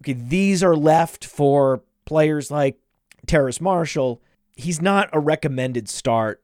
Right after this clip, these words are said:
against Baltimore. It's hard to imagine him breaking out,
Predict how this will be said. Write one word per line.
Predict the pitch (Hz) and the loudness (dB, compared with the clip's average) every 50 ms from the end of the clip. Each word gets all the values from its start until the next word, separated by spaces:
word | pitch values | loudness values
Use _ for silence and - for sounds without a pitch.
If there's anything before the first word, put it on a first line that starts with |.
| - | -18
against | - 107 110 104 98 - - | -16 -12 -12 -12 -12 -8 -4
Baltimore. | 151 151 151 151 147 - 151 139 135 131 131 127 123 120 - _ _ _ _ - | -2 0 0 0 -2 -2 -4 -6 -4 -4 -4 -4 -6 -8 -12 _ _ _ _ -16
It's | - 135 - | -14 -14 -14
hard | - - - 165 165 160 160 151 139 | -8 0 4 6 6 6 4 2 0
to | 156 143 | -2 -2
imagine | 127 113 110 110 113 120 135 147 139 135 156 139 | -2 -4 -4 -4 -2 -2 -2 -2 -2 -4 -6 -6
him | 135 147 151 143 117 | -4 -4 -6 -6 -6
breaking | 101 113 123 135 123 - 107 107 | -4 -4 -4 -4 -4 -8 -12 -10
out, | 104 113 131 151 165 156 - - | -8 -6 -4 -4 -6 -6 -8 -16